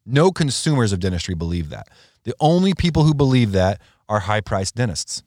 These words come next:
That's the only people who, who, who will, uh, dole out that argument.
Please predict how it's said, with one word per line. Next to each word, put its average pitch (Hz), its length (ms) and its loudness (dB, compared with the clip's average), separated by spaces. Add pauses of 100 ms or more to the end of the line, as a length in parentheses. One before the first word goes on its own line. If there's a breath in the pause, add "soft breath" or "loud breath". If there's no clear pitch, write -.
(160)
That's 101 140 -4
the 135 180 -4
only 147 300 4
people 131 320 0
who, 113 260 0
who, 110 300 2
who 104 260 0
will, 98 260 0
uh, 95 180 0
dole 113 300 4
out 113 180 2
that 104 140 0
argument. 101 420 -4